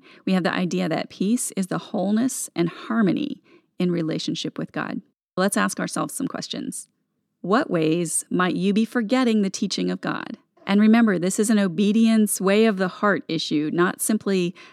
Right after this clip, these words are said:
not remembering what his word says. What ways might you be forgetting the teaching of God? Second, how are you guarding God's commandments in the home of your heart? And there are really kind of two parts to that question.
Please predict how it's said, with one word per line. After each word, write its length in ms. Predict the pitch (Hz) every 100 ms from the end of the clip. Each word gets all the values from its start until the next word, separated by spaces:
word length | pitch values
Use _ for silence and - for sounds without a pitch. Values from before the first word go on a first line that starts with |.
| _
not 340 | - 190 185 -
remembering 560 | 196 185 175 170 151
what 120 | 160 165
his 240 | 160 -
word 260 | 160 165 -
says. 500 | - - - - - _ _ _ _ -
What 200 | 180 -
ways 260 | 196 190
might 200 | 180 -
you 100 | 175
be 120 | 170
forgetting 520 | 180 160 147 160 185 185
the 60 |
teaching 400 | - 160 - 160
of 80 | 160
God? 280 | - - 196 - _ _ _ _ _ _ _ _ _
Second, 460 | - 165 - 220 240 _ - _
how 240 | - 262 285
are 60 |
you 200 | 302 302
guarding 480 | 220 226 254 254 233
God's 360 | 214 214 196 -
commandments 640 | - 196 190 190 180 165
in 140 | - 175
the 60 |
home 440 | 170 - 185 185 180
of 160 | 175 170
your 140 | 165
heart? 480 | - 160 - - - _ _ _ _ _
And 80 | 185
there 140 | 226
are 40 | 247
really 280 | 285 339 302
kind 240 | - 254
of 80 | 208
two 160 | -
parts 360 | - 185 175 -
to 100 | -
that 160 | 185 -
question. 500 | 170 165 - -